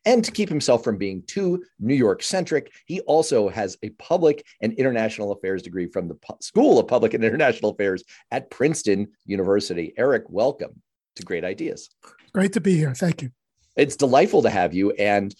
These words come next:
Speaker 1: for urban planning nerds like me, this is especially delightful, although I have to say, I, I don't want listeners to think that this is just kind of an, an urban planning story, or this, this is only interesting if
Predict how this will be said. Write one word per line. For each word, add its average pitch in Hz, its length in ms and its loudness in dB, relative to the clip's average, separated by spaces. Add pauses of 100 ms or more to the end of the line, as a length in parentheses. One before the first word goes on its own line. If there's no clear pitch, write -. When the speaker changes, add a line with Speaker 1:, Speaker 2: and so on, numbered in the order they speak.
(140)
Speaker 1:
for 110 560 2
urban 160 380 0
planning 127 520 -4
nerds 98 440 -2
like 98 260 -4
me, 101 400 -8 (480)
this 156 240 0
is 127 220 0
especially - 480 -2
delightful, 110 320 -2
although 165 180 -8
I 165 60 -6
have 175 220 -10
to 208 100 -4
say, 87 380 -2 (600)
I, 151 160 -6
I 147 100 0
don't 185 260 2
want 147 300 -2
listeners 107 460 -6
to 95 100 -10
think 87 300 -10
that - 140 -4
this - 180 -2
is 92 160 -4
just 98 300 -2
kind 95 240 -2
of 87 100 -4
an, 78 260 -8
an 85 240 -10
urban 110 580 2 (200)
planning 113 480 2
story, 98 520 0
or 92 180 -4
this, 104 360 -8
this 120 160 -6
is 135 200 -4
only 160 240 4
interesting 117 640 -6 (480)
if 131 260 -2